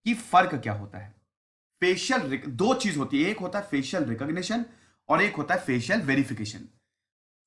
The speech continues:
फेशियल रिकॉग्निशन और फेशियल वेरिफिकेशन दोनों ही चीज, दोनों ही लगभग सेम है। फेसेस को ही आपको स्कैन किया जाएगा, ठीक है, आपके चेहरे को स्कैन किया जाएगा, लेकिन एक छोटा सा फर्क होता है। फर्क ये होता है कि जहां वेरिफिकेशन की बात करें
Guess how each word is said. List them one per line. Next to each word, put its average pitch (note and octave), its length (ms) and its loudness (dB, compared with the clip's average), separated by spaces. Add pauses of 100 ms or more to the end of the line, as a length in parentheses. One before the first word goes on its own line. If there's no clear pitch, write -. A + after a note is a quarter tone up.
(100)
फेशियल G#3 500 2 (140)
रिकॉग्निशन A3+ 680 2 (140)
और F#3 80 2
फेशियल F3+ 360 0
वेरिफिकेशन D#3 540 0
दोनों G3+ 280 0
ही C4+ 80 6
चीज, B2 400 -2
दोनों F3+ 300 0
ही C4 200 2
लगभग F3 300 2
सेम G3 260 -2
है। - 260 -6 (480)
फेसेस G3 380 4
को G#3 120 0
ही A#3 120 6
आपको G#3 260 0
स्कैन F3 360 2
किया D3 160 0
जाएगा, G#2 320 -2 (640)
ठीक F#3+ 140 0
है, G#3 60 6
आपके F3 360 2
चेहरे F3 420 0
को G#3+ 140 -2
स्कैन D#3 320 0
किया C#3 180 0
जाएगा, B2 480 -2 (420)
लेकिन G3 560 0
एक G#3 140 -4
छोटा F3 300 -2
सा F#3 140 -4
फर्क C3+ 260 -6
होता A2 180 -4
है। G2 60 -6
फर्क G#3 300 2
ये E3+ 140 -4
होता D#3 280 -2
है A#2+ 100 -2
कि D#3+ 120 -10
जहां F3 220 0
वेरिफिकेशन E3+ 600 -2
की G#3 100 -4
बात B2 240 -2
करें G#2 220 -12